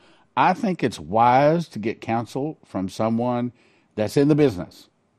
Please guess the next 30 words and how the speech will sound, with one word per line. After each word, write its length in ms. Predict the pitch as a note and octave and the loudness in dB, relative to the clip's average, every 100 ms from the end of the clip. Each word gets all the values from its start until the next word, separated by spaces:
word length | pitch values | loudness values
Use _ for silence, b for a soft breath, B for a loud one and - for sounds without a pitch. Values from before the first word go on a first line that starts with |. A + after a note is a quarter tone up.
| _ _ _ _ _ | _ _ _ _ _
that 200 | A#2 A2+ | -2 0
can 120 | A#2 | -2
give 200 | G2+ G2+ | -2 -4
counsel 440 | - E2+ - - - _ _ _ _ _ | -6 -10 -12 -18 -20 _ _ _ _ _
and 160 | F#2 E2+ | -12 -6
see 120 | G#2 | -6
what 160 | F2 - | -6 -8
they 120 | E2 | -12
say. 260 | - - _ _ _ _ _ b b b b - | -14 -18 _ _ _ _ _ b b b b 0
Okay, 260 | D#3+ C#3+ | 4 4
this 260 | B2 G#3 G#3 | 6 6 6
is 120 | E3 | 2
a 60 | C#3+ | 4
real 220 | C#3+ C#3 | 6 6
important 440 | A2 A#2 F#2 D#2 | 4 2 0 -2
part. 260 | - - - _ _ - | -8 -8 -10 _ _ -6
The 120 | B2 | -4
Khazarian 420 | C#3 G3 A#3 A3 | 4 8 8 8
Mafia 400 | D#3 B2 - A#2 | 6 6 4 2
wants 320 | A#2 C#3 B2+ | 4 4 2
to 140 | - C#3 | 0 0
surrender 480 | - C3+ G#2+ F#2 G#2 | 2 2 2 0 -2
and 260 | G#2 G2+ | -6 -4
asks 640 | D3+ C#3 A2 - - - _ _ | 0 0 -2 -8 -18 -18 _ _
for 400 | - A2+ G#2 - | 2 2 2 -2
amnesty. 520 | A2+ A2 F2 - F2 - | -2 -2 -2 -6 -12 -10
Now, 240 | G2 G#2 - _ _ - | -6 -6 -6 _ _ -4
that 160 | A#2+ - | -2 -2
Khazarian 420 | G#2+ C3+ C#3 B2+ | 0 4 4 4
Mafia, 440 | C3+ C3 C#3 C#3 | 2 2 -2 -4